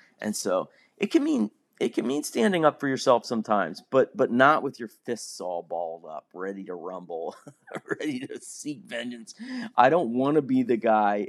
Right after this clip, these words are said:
uh, to be Lewis Black's character in Inside Out where I'm just exploding all the time. So anyway, um, I thank you for letting me share. I'm gonna be thinking about that, that concept of, um,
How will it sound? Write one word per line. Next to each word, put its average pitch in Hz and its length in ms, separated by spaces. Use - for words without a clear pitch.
uh, 101 380
to 120 140
be 113 240
Lewis 110 320
Black's 92 380
character 90 440
in 85 80
Inside 85 340
Out 78 220
where 87 120
I'm 80 180
just - 200
exploding 98 680
all 67 100
the 67 80
time. - 380
So - 360
anyway, 117 560
um, 120 420
I 160 640
thank 156 180
you 190 80
for 156 140
letting 143 200
me 131 80
share. 131 420
I'm 139 120
gonna 143 140
be 117 80
thinking 127 260
about 110 240
that, 107 300
that 104 220
concept 107 680
of, 87 380
um, 82 400